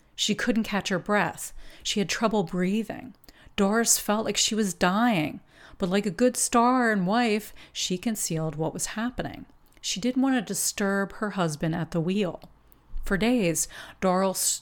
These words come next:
Doris struggled for breath. Then she couldn't swallow, nor could she eat or sleep. Her heart thundered in her chest. Then she discovered a lump in her breast.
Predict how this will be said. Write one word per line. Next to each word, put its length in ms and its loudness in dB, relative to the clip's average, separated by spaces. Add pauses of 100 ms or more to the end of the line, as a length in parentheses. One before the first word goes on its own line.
Doris 360 0
struggled 580 0
for 180 -4
breath. 600 -4 (340)
Then 220 6
she 140 -2
couldn't 280 -6
swallow, 720 -2 (360)
nor 300 2
could 160 -6
she 300 0
eat 340 -6
or 80 -10
sleep. 560 -4 (460)
Her 200 -8
heart 420 -2
thundered 640 -2
in 140 -4
her 140 -6
chest. 720 -6 (560)
Then 380 4
she 180 2
discovered 560 0
a 80 -2
lump 460 4 (140)
in 100 -2
her 100 -2
breast. 680 -4